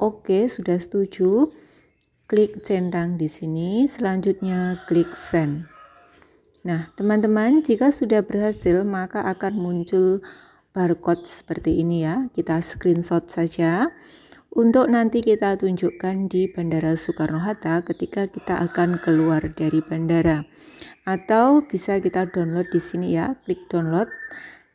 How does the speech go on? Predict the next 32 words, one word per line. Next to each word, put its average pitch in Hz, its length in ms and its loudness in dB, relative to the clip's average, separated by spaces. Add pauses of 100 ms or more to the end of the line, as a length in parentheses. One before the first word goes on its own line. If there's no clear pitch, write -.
Nah, 170 240 -2
ini 180 220 0
nanti 175 420 0
akan 170 400 -2
tersimpan 156 720 -4
di 165 80 -14
galeri. 151 520 -2 (720)
Oh 220 80 4
ya, 175 240 4 (320)
setelah 247 480 4
pendaftaran 185 720 0
S 180 240 0
E 180 80 6
D 170 160 0
kita 160 320 0
berhasil, 175 640 2
kita 240 320 2
juga 175 320 2
akan 170 320 -4
dapat 156 240 -4 (160)
email. 175 560 -2 (480)
Pada 220 240 4
email 214 480 2
yang 190 80 -2
kita 180 480 0
tulis 170 320 2
di - 80 -4
depan 160 400 -4
tadi, 165 640 -2 (720)
seperti 165 560 0
ini 175 240 0
ya. 180 240 -2